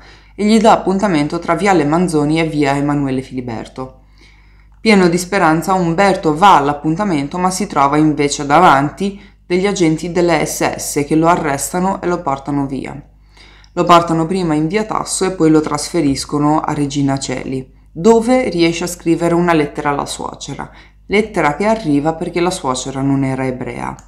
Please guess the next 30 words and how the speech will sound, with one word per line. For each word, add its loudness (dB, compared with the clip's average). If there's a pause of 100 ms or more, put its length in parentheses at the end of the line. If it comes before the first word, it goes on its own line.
(1200)
La 6
cognata 4
corre 2
al 2
carcere, 2
ma 2
è 2
già -2
troppo -4
tardi 0
perché 0
lui 2
è -6
già -2
stato -2
trasferito, -4
senza 0
soldi, -2
con, -2
eh, -4
vestiti -4
che -6
aveva 0
indosso 2
al -2
momento -2
dell'arresto -4
e -12
senza 0
nient'altro. -2